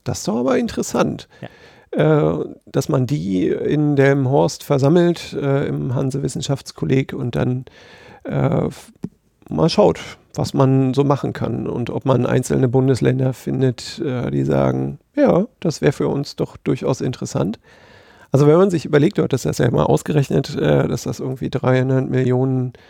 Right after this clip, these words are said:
Speaker 1: äh, pro Jahr sind, die in Schulbücher in Deutschland investiert sind, äh, werden. Wenn man davon zwanzig Prozent nehmen würde, das würde schon ganz ordentlich...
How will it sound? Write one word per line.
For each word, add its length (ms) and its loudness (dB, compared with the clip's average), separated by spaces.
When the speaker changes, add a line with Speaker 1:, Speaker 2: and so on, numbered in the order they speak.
Speaker 1:
äh, 480 2
pro 240 -4
Jahr 340 4
sind, 260 2
die 180 -2
in 180 -2
Schulbücher 640 0
in 100 -4
Deutschland 420 -2
investiert 600 -2
sind, 340 -4
äh, 180 -4
werden. 420 0
Wenn 80 -4
man 120 0
davon 280 0
zwanzig 320 -2
Prozent 460 0
nehmen 380 4
würde, 580 4
das 400 -10
würde 240 -2
schon 580 -2
ganz 260 0
ordentlich... 880 -2